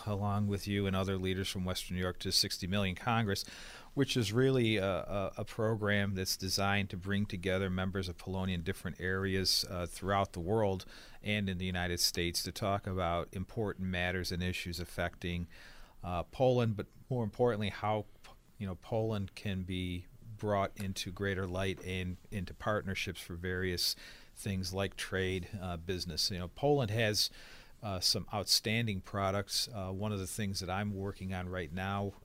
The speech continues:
uh, to, to build is a connection, uh, for the use of, uh, medical device technology, uh, but being manufactured in Poland. Uh, the labor costs are substantially lower there than they are here,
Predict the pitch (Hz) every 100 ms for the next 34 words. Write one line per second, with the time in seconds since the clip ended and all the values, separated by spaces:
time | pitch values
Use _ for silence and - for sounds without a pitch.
0 | - 101 95 92 - 92 - 90 - -
1 | 98 95 90 90 87 - - - - -
2 | 104 - 104 104 - - 98 92 82 -
3 | 101 95 85 - - 90 90 90 87 110
4 | 98 101 101 - 95 87 - 80 85 82
5 | 107 107 - 87 85 101 107 - - 95
6 | 92 95 95 98 - 90 90 - - -
7 | - - - 92 87 90 82 - - -
8 | - - - 101 - 101 101 101 95 -
9 | 101 98 - - 87 82 - 107 98 85
10 | 85 85 87 95 104 90 - 90 90 -
11 | 87 - 82 - 92 92 - 90 92 101
12 | 98 92 92 90 90 92 90 87 - 110
13 | 104 104